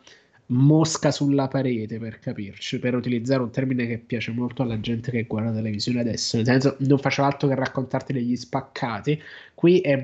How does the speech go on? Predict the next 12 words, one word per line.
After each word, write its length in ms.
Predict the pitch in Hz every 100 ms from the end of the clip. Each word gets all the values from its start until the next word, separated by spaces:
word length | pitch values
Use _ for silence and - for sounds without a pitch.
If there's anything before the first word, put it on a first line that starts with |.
| 139
molto 480 | 151 170 170 - 165
più 480 | - 156 160 165
raccontarti, 1400 | 151 131 - - 135 143 - 139 135 - - 139 135 131 _ _ _ _ _ _ _ _ _ _ _
eh, 640 | 127 127 127 123 120 104 -
e 320 | 127 113 127
raccontarti 560 | 131 131 135 127 135 -
una 140 | 127
vicenda 480 | 127 123 139 117 117
che 120 | 113
viene 200 | 117 120
portata 320 | 120 117 123
avanti, 520 | 113 110 104 104 117